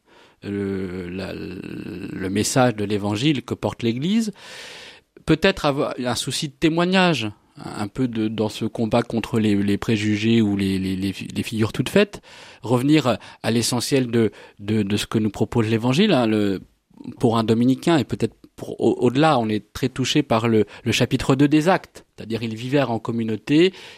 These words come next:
priaient ensemble et partageaient leurs biens. C'est ça qui est à la, à la, à la base de notre vie, euh, commune. Et de, voilà, donc revenir à ce témoignage-là. Et puis après, c'est vrai que si on,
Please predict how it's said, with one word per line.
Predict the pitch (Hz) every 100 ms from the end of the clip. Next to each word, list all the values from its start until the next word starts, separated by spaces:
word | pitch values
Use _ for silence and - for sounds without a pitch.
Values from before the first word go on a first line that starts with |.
| _
priaient | - 151 139
ensemble | 127 117 - 147 175 143
et |
partageaient | - 131 - 131 139
leurs | 123
biens. | 117 107 - -
C'est | -
ça | 143 127
qui | 110
est | 110
à |
la, | 101 92 - - -
à | 113 -
la, | -
à | - - 104
la | 95
base | 117 113
de | 104
notre | 104 104
vie, | 113 110
euh, | 95
commune. | - 117 123 123
Et | 98
de, | - - - - -
voilà, | 120 101 -
donc | 95 - -
revenir | - 127 143 135
à | 113
ce | -
témoignage-là. | 110 110 104 104 156 185 - - - - -
Et | 131
puis | 196
après, | 151 117 190 196
c'est | 139
vrai | 135 156
que | - 135 139 - - _ - - - - -
si | - 110
on, | 107 98 92 92